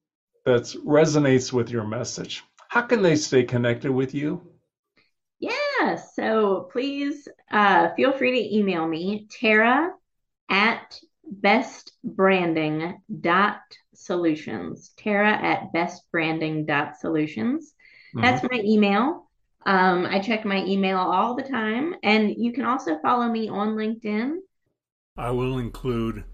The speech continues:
Speaker 1: Tara's email address and the website address for a LinkedIn profile in the show notes.
Speaker 2: Yep.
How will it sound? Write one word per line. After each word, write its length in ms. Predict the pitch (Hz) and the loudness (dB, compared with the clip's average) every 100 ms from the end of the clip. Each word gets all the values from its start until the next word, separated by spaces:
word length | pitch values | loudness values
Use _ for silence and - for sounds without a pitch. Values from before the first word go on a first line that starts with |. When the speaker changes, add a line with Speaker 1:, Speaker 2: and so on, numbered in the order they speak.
| - - | -18 -16
Speaker 1:
Tara's 520 | - 180 175 170 143 | -6 -2 0 0 -2
email 460 | 302 185 214 208 208 | -4 -4 -2 -2 0
address 640 | 175 147 165 170 170 - - - - | -2 -2 -2 -2 -4 -8 -12 -16 -10
and 280 | 160 185 147 | -6 -4 -2
the 60 | |
website 600 | 135 147 143 - 147 135 123 | 0 0 0 -4 -4 -4 -6
address 680 | 110 117 107 104 - - - | -8 -8 -8 -8 -10 -12 -10
for 180 | 170 | -8
a 40 | 165 | -6
LinkedIn 440 | 165 170 156 131 | -4 -6 -6 -8
profile 580 | 127 123 - 123 113 110 - | -6 -6 -6 -8 -8 -10 -12
in 140 | 165 180 | -6 -2
the 120 | 151 | -2
show 240 | - 143 | -2 -6
notes. 580 | 123 104 98 - - - - _ _ _ _ _ _ _ _ - | -6 -8 -10 -12 -10 -10 -14 _ _ _ _ _ _ _ _ -2
Speaker 2:
Yep. 300 | 226 240 - | 0 0 -4